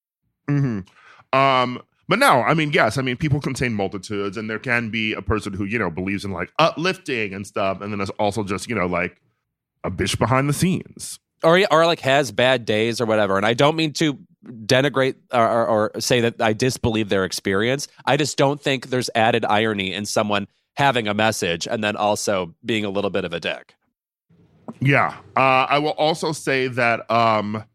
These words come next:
Speaker 1: there's been so much conversation, you know, too, about, like, um, what the lawyers are doing here. And, you know, like, I'm not gonna speculate, but I feel like this is being brought into the court of public opinion to sort of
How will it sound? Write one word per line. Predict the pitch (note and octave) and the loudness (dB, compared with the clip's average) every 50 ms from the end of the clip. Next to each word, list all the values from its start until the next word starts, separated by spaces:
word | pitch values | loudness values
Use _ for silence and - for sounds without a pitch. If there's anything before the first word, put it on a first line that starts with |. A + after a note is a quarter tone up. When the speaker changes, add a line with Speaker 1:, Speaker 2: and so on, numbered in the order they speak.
| _ _ - | _ _ -6
Speaker 1:
there's | C#3 C#3 | -4 -4
been | C#3+ F#3 | -4 -4
so | D#3 - G3+ | -4 -2 -2
much | F3+ E3+ D3 - | -2 -2 -2 0
conversation, | D#3 C3+ C3 B2 A#2+ A2 D3+ C3+ A#2+ - C3 A#2+ | 0 0 0 0 -2 -4 -4 -6 -6 -6 -8 -8
you | A#2+ B2 | -8 -6
know, | A#2+ A#2 A2 G#2+ | -6 -6 -6 -6
too, | G2 - - C3 A#2+ | -8 -8 -8 -6 -4
about, | G#2+ G2 F2+ G2 F#2+ F2+ | -4 -2 -2 -2 -2 -2
like, | G2 G2+ G2 G2 F2+ - | -2 -4 -4 -4 -6 -6
um, | F#2 G2 F#2+ F#2 F2+ F#2+ | -6 -4 -2 -2 -2 -2
what | F#2+ A#2 A2+ - | -2 -2 -2 -2
the | A#2 G#2 | -4 -4
lawyers | G2 G2 G#2+ A#2 A#2+ A#2+ A#2+ A#2 A#2 A2+ G#2 - - - | -2 0 0 0 2 2 2 2 2 0 -2 -4 -4 -6
are | F2+ E2+ | -6 -2
doing | F#2 C3+ C#3 C#3 C3+ C3+ | 0 0 0 0 0 0
here. | C#3+ C#3 C3+ C3+ C3+ C3 B2+ B2+ B2+ | 0 0 0 2 2 2 2 2 2
And, | - - B2 C3 | 0 0 -2 -2
you | C3 | 0
know, | B2 A2 G#2+ G2 | 0 0 0 0
like, | G2 G2+ C3 | 0 0 -2
I'm | C3+ C#3+ | 0 0
not | A2+ F#2 - | -2 -2 -2
gonna | F#2+ E2 | -4 -6
speculate, | - - - G#2+ G2 - G#2 G2 G2 F#2+ F#2+ F#2+ E2+ | -6 -2 -2 -2 -2 -2 -4 -4 -2 -2 -2 -4 -4
but | F2+ G#2+ | -2 -2
I | G#2+ A2 | -2 -2
feel | - - - - G3+ G3+ G3+ F#3 E3+ D3+ | -4 -6 -4 -2 0 2 2 2 2 2
like | C3+ B2+ B2 A#2+ A2+ A2 G#2+ - _ - - - _ _ _ _ _ | 2 4 4 4 2 2 -2 -6 _ -20 -20 -20 _ _ _ _ _
this | - F#2 B2 A#2+ A2+ - | -4 -2 -2 -2 -2 -4
is | A#2 A2 G#2+ G#2 - - - _ _ _ _ _ _ _ _ _ _ _ _ _ _ _ - - G2 E2+ | -4 -4 -4 -6 -8 -12 -14 _ _ _ _ _ _ _ _ _ _ _ _ _ _ _ -14 -12 -6 0
being | - D#3 D#3+ C#3+ C#3 | 2 2 2 2 2
brought | A#2 G#2+ A#2+ A#2+ A#2+ - - | 2 2 4 4 2 2 0
into | A#2 A2+ - B2 | -4 -4 -2 -2
the | A2 A2 G#2 F#2+ - | 0 2 0 0 -2
court | - - B2 A#2 A2 | -4 -2 2 2 2
of | G#2 - | 2 2
public | A2+ G#2 G#2 G2 - | 0 0 0 0 -4
opinion | G2+ - A#2 G#2 G#2+ G#2 G#2 G#2 G#2 | -2 0 0 0 0 0 -2 -2 -4
to | F#2+ - - C3+ A#2+ A2+ A2 G2 | -4 -4 -4 -2 -2 -2 -4 -4
sort | - - B2+ A#2 | -6 -6 -4 -4
of | A2 G2 F2+ | -4 -4 -6